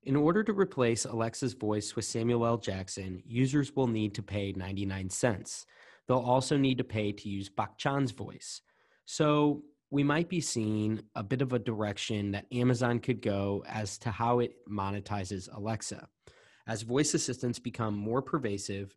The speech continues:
it is possible that paying to customize your voice assistant's voice will become in vogue, much like with what we're seeing in gaming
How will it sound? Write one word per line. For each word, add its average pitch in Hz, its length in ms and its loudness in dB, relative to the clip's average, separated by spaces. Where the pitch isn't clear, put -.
it 120 80 -4
is 113 140 -2
possible 139 500 0
that 120 240 -4
paying 139 420 0
to 147 140 -4
customize 123 760 -2
your 117 120 -2
voice 110 340 -2
assistant's 104 460 -8
voice 131 520 -2
will 123 80 -2
become 107 520 -6
in 107 200 -6
vogue, 120 420 0
much 135 380 0
like 151 280 -2
with 139 220 -2
what 117 300 0
we're 113 140 -4
seeing 98 680 -4
in 107 220 -6
gaming 104 680 0